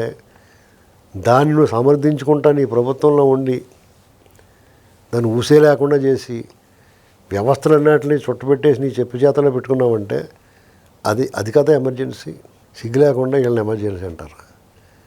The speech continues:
వీళ్ళందరూ కూడా చీ అంటున్నారా? నిన్ను ఎందుకు వదిలేశారని. వాళ్ళు పెన్షన్లు ఇచ్చినందుకు, సంక్షేమం గురించి, అభివృద్ధి గురించి, లేకపోతే రాష్ట్రాన్ని బాగు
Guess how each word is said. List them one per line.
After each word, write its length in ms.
వీళ్ళందరూ 520
కూడా 120
చీ 120
అంటున్నారా? 380
నిన్ను 240
ఎందుకు 240
వదిలేశారని. 640
వాళ్ళు 340
పెన్షన్లు 420
ఇచ్చినందుకు, 440
సంక్షేమం 480
గురించి, 340
అభివృద్ధి 420
గురించి, 320
లేకపోతే 260
రాష్ట్రాన్ని 400
బాగు 180